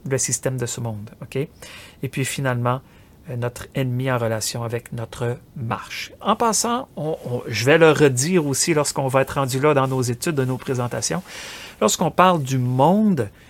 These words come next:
on parle vraiment du système qui est dans ce monde où le diable est en arrière. On parle pas du monde que Dieu a créé,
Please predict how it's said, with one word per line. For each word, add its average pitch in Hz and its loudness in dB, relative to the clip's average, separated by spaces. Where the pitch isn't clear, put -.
on 139 2
parle 156 2
vraiment 147 2
du 131 -2
système - 0
qui - -4
est 143 0
dans 135 0
ce - -2
monde 170 0
où 175 2
le 165 4
diable 147 4
est 135 -2
en 135 2
arrière. 120 0
On 143 -2
parle 185 2
pas 233 0
du 139 -4
monde 170 2
que 156 2
Dieu 135 2
a 139 -2
créé, - -8